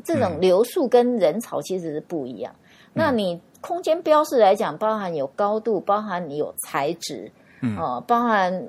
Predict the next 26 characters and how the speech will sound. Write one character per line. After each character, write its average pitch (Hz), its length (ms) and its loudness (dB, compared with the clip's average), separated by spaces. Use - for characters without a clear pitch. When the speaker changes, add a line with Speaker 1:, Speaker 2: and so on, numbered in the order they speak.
Speaker 1:
嗯， 175 480 -6
你， 180 280 -6
你 185 160 -4
施 262 320 -4
工 247 340 4
的， 165 420 4
呃， 156 240 0
方 170 280 -2
法， 120 420 2
哈， 147 320 -4
Speaker 2:
嗯。 117 60 -2
Speaker 1:
或 240 100 6
者 180 100 0
是 185 380 -2
你， 190 240 -6
你 214 160 2
这 359 160 -4
个 285 100 8
标 269 280 8
示 269 120 0
可 196 240 -2
以 202 120 0
让 180 180 -2
几 135 160 -12
个 147 120 -6
人， 127 220 -6